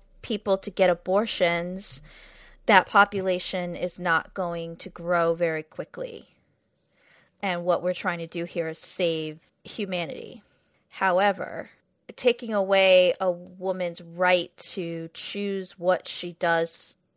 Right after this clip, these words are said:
with her body and whether or not she wants to have a family is, uh,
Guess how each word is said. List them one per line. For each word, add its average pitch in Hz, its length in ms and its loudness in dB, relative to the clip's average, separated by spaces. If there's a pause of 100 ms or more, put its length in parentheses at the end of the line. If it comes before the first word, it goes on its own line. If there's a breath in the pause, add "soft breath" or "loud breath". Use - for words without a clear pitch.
(160)
with 175 260 -4
her 165 140 -6
body 180 560 2
and 165 300 -8
whether 170 360 2
or 165 40 -4
not 170 320 -4
she - 120 -10
wants 170 480 -6 (100)
to 180 160 -10
have 170 280 -2
a 160 80 -12
family 170 720 -6 (1500 soft breath)
is, 185 720 6
uh, 185 500 8